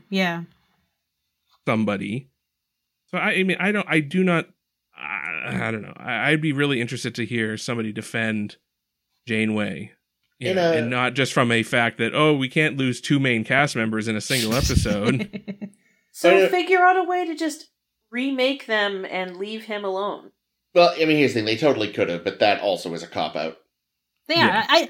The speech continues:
Speaker 1: I don't want this episode to be a cop-out because I would rather have these conversations. And I think that's, like, one of the best things about this episode is it
Speaker 3: Yeah.
Speaker 1: makes you have these conversations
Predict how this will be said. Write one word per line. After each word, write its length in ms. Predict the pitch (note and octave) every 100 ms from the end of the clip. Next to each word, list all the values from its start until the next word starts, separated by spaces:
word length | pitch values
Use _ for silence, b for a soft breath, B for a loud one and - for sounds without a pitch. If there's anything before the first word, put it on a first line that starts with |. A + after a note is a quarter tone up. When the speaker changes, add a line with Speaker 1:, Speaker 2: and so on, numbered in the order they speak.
| -
Speaker 1:
I 140 | D#4
don't 260 | E4+ F4+ B3
want 220 | C4 B3+
this 160 | C#4 B3+
episode 360 | B3 A#3 A#3+
to 40 | A#3
be 120 | G#3+
a 40 | G3
cop-out 480 | A#3 B3 G3 E3+
because 380 | G3+ G3 A#3 G#3
I 120 | G#3 G#3+
would 180 | G#3+
rather 340 | F#3 G#3+ G#3 G3
have 480 | G3 G3 F#3+ F3 - -
these 180 | G#3+ G3
conversations. 840 | G#3 G3 F3+ - B3+ A#3+ E3 D#3+
And 100 | F#3
I 20 |
think 200 | F#3 G3+
that's, 240 | G3+ G3+ G3
like, 180 | F#3 F3 F#3+ -
one 220 | A3+ A#3
of 100 | G#3
the 80 | G3
best 320 | E3 F#3+ -
things 220 | G3 F#3
about 240 | E3+ E3+ D#3+
this 160 | E3
episode 400 | A3 B3 B3 A3
is 100 | F#3
it 80 | F#3 F#3
Speaker 3:
Yeah. 140 | F3+
Speaker 1:
makes 180 | G3 G3
you 80 | F#3+
have 220 | F#3 F#3
these 160 | G3 F3+
conversations 840 | F3+ F3 F3+ - D#3+ F3 A3+ E3